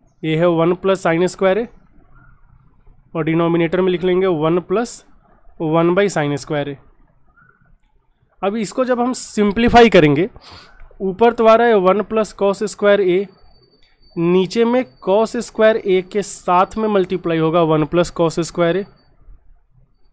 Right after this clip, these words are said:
और ये है आपका वन plus sin square A,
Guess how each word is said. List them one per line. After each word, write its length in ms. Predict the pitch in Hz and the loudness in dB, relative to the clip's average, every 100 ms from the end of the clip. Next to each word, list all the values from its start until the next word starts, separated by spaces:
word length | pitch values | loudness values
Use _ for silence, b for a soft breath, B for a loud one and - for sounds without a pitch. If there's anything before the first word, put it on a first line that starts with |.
| _ _ _ | _ _ _
और 300 | 175 143 123 - _ _ | -2 -2 -6 -18 _ _
ये 120 | 165 170 | -4 0
है 100 | 175 | 2
आपका 300 | 170 165 185 | 0 0 -2
वन 240 | 156 160 | 0 -2
plus 300 | 175 196 185 | -2 -4 -2
sin 220 | 190 185 | -2 -2
square 380 | 185 - 190 | -4 -2 -2
A, 40 | 185 | -2